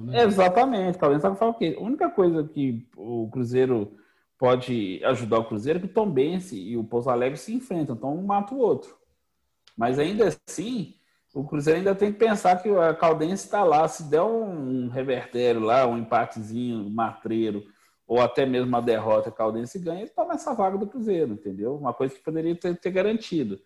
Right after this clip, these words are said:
Speaker 2: E ficar dois anos seguidos fora das semifinais do Campeonato Mineiro,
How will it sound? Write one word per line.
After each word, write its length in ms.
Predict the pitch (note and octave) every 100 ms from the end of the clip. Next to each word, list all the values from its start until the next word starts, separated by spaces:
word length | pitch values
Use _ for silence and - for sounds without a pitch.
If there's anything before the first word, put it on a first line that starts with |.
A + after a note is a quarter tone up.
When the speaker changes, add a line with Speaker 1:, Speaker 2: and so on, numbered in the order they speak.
| _ _ _ _
Speaker 2:
E 60 | D3+
ficar 280 | - F#3 E3+
dois 440 | D#3 A3+ C4+ G3
anos 180 | F3 E3+
seguidos 480 | - B2 A#2 G#2 -
fora 300 | A#2+ A2+ G#2
das 180 | G2+ G2
semifinais 520 | A2 G2+ G2+ F#2+ F#2+
do 60 |
Campeonato 440 | F#2+ G2+ G2+ G2 F#2+
Mineiro, 420 | F#2 A#2 G3 A#2